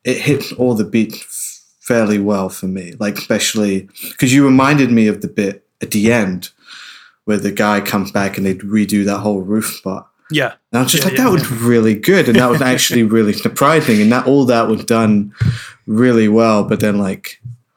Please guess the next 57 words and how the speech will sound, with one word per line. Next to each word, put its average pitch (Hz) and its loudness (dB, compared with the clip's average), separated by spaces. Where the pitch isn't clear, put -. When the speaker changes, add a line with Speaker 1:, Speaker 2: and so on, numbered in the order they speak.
Speaker 1:
yeah, 135 4
you 131 4
just, 147 0
I 139 2
guess 170 0
when 147 4
you 127 4
get 123 2
into 113 0
the 110 2
actual, - -2
<laughs> - -6
like, - -4
questioning 110 0
of, 104 2
like, 107 0
what 120 4
is 117 -2
this 117 -2
fucking 202 2
ticket 202 0
and 139 0
how 151 2
does 151 0
it 156 0
work? 156 2
And, 131 2
like, 135 2
and 127 2
what's 156 2
the 147 2
whole 147 2
thing 143 0
with 131 0
death 123 -2
at 135 0
the 135 2
end? 147 2
It 131 0
feels - -2
so 139 0
Speaker 2:
Yeah, 120 2
Speaker 1:
random. 127 0
It, - 0
Speaker 2:
yeah, 123 0
Speaker 1:
like, 117 -2
Speaker 2:
yeah, 120 -6
yeah. 123 -8
Speaker 1:
it 120 2
feels 131 2
like 120 2
Speaker 2:
Got - -4
a 190 -2
little 165 0
bit 127 -4
of 120 -2
this. 107 -8